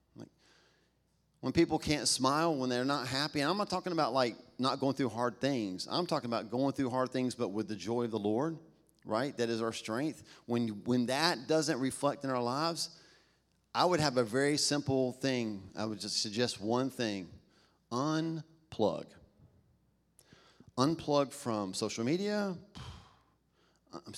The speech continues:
the sound effects, I'm gonna stop, I'm sorry. Unplug from the news and plug into the Bible.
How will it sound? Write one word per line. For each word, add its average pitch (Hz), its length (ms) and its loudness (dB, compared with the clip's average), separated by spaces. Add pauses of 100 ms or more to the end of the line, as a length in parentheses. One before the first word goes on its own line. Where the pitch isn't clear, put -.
the - 80 -10
sound 117 240 -2
effects, 107 180 -4
I'm 110 100 -6
gonna 107 120 -6
stop, 104 240 -2
I'm - 80 -14
sorry. 104 160 -8 (280)
Unplug 139 320 -2
from 123 140 -6
the 113 80 -4
news 185 640 -2 (540)
and 107 120 -6
plug 185 300 2
into 156 640 0 (380)
the 151 80 -2
Bible. 147 380 -4